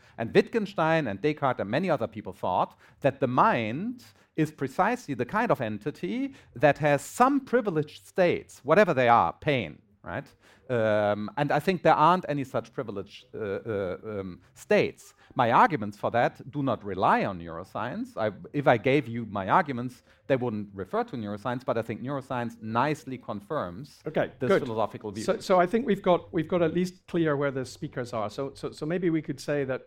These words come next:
Speaker 2: Marcus thinks that neuroscience might be useful for getting the evidence or the phenomena right to start philosoph-, philosophizing in the right way. We're, if, if we've got the right thing in view, and neuroscience might help us, that will do. Susanna thinks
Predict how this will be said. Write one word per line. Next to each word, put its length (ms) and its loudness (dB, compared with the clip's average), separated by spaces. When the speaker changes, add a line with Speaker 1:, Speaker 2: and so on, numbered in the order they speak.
Speaker 2:
Marcus 360 -2
thinks 280 -6
that 280 -6
neuroscience 600 -2
might 200 -8
be 60 -6
useful 360 -8
for 120 -10
getting 260 -4
the 120 -2
evidence 500 -2
or 100 -6
the 180 -4
phenomena 460 2
right 360 -4
to 100 -18
start 300 -4
philosoph-, 640 -8
philosophizing 720 -4
in 60 -6
the 60 -8
right 300 -4
way. 320 -2
We're, 300 -4
if, 200 -8
if 100 -8
we've 180 -6
got 260 -4
the 80 -6
right 240 -2
thing 140 -8
in 180 -6
view, 320 2
and 100 -6
neuroscience 400 -6
might 140 -6
help 240 -6
us, 180 -8
that 180 -6
will 100 -8
do. 200 -8
Susanna 400 0
thinks 440 -4